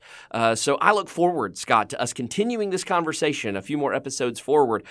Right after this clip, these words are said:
uh, and trying to unpack more what it means for churches to lean into this. We've talked to you guys a bit at this point about the why. Where do we get from Scripture this idea? It's not just pragmatism. It's a,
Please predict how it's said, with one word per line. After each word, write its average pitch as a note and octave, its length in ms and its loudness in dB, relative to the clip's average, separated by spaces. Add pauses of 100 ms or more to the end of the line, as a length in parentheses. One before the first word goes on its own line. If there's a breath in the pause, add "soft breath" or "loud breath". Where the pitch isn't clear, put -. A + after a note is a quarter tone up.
(280 loud breath)
uh, G#2 380 4
and B2+ 280 2
trying F3 420 0
to E3+ 140 0
unpack F3+ 600 -2
more D#3 420 4
what A#2+ 160 0
it - 80 -4
means C#3 300 -4
for B2 100 -6
churches A#2+ 380 -6
to - 80 -12
lean B2+ 200 -4
into D3+ 200 0
this. G2 180 -4
We've A2+ 160 -8 (240 loud breath)
talked D#3 260 2
to D3 60 -12
you C3+ 140 -2
guys A#2 280 0
a G#2 60 -6
bit A2+ 420 -2 (220 loud breath)
at G#2+ 80 -10
this C3 160 -4
point C#3 220 0
about A#2 300 -4
the A2+ 180 0 (180)
why. F2+ 480 -2
Where A2 180 -6
do C#3+ 60 -2
we C#3+ 80 -4
get B2+ 180 -4
from C3 140 -10
Scripture - 480 -6
this F2+ 180 -8
idea? F#2+ 360 -4
It's F2 120 -8
not C#3+ 140 -6
just D#3+ 240 -8
pragmatism. A#2 580 -6
It's G#2+ 140 -6
a, F#2+ 140 -6